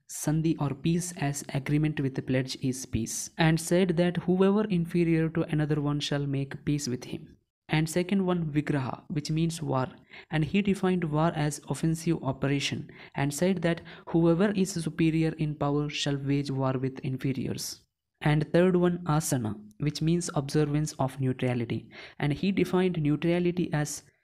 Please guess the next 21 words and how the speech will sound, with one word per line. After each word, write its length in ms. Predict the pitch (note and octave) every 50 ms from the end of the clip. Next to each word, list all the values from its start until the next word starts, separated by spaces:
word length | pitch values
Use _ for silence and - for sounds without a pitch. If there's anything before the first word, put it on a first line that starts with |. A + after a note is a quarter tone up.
| _ - -
indifference, 800 | D3+ D3+ D3+ C#3+ C#3 C#3 - C3 A2+ A2 - - - - - _ _ _ - - _ _ -
and 200 | - D3+ D#3 E3
said, 340 | D#3+ - - G3 G3+ G#3 G3+ F#3 -
"Whoever 420 | - E3 D#3+ E3 E3+ E3+ G3+ G#3+
think 480 | G3+ G3+ - F#3+ F#3 F#3 F3+ F3+ - - -
no 200 | D3+ D3+ E3 F#3 -
enemy 340 | F3 E3 D#3+ D#3+ D#3+ D#3+
can 180 | E3 E3 D#3+ D#3
hurt 320 | D3 C3 D#3 E3+ F3 F3
me, 320 | F3 E3+ F3 F3+ F3+ F3+ - - - - _ -
nor 380 | D3+ D3 D3 D3 C#3+ C#3+ - - - - _ _ _ -
I 80 | D3+ D3+
am 220 | E3 F#3 F#3+ F#3
strong 320 | - - - D#3 D3+ D3+
enough 320 | C3 C#3 C#3+ C#3+ C#3+ C#3+ C#3
to 220 | - C#3 C3+ D#3+ - - - - - - C3+
destroy 500 | C#3 D3+ - - - - E3 E3 E3 D#3
my 140 | C#3+ C#3 C3+
enemy, 460 | - C#3+ C3 C3+ C3+ C#3 C#3 D3 C#3 - - - -
shall 240 | - C#3 C3+ B2+ -
observe 440 | C#3 C3 C3+ - C3+ B2+ C3 C3+